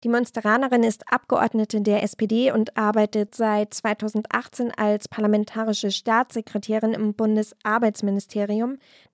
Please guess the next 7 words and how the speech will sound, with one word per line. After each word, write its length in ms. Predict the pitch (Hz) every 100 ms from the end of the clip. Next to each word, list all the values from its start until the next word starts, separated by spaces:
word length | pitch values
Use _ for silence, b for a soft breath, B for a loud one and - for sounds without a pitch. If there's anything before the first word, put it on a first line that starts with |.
| -
das 160 | 214
derzeit 480 | - 240 240 226 220
von 240 | - 220 208
Hubertus 480 | 208 208 214 208 208
Heil 200 | 190 190
geführt 440 | 185 - - -
wird. 280 | 156 -